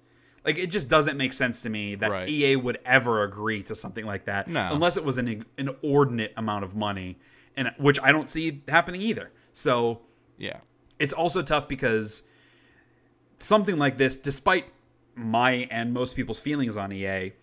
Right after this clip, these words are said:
Speaker 1: this is, this would be bad for gamers, for them to acquire such a huge publisher with so many games
Speaker 2: Yeah.
Speaker 1: that would now become exclusives for Microsoft's, Microsoft. That just only,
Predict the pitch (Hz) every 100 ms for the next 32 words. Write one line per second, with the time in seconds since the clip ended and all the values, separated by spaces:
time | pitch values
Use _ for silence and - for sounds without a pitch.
0 | _ _ - 143 190 151 139 139 151 117
1 | 101 113 101 95 87 110 95 101 92 92
2 | 87 - 120 120 110 - 117 110 - 117
3 | 110 - 117 113 104 - 104 113 - 113
4 | 104 - 120 113 107 101 107 95 95 98
5 | 110 131 131 139 120 95 123 110 104 101
6 | 104 113 117 107 - 117 - 110 113 98
7 | 101 123 156 151 156 - - _ - 120
8 | - 139 165 160 - - - - 147 190
9 | 202 - 151 151 151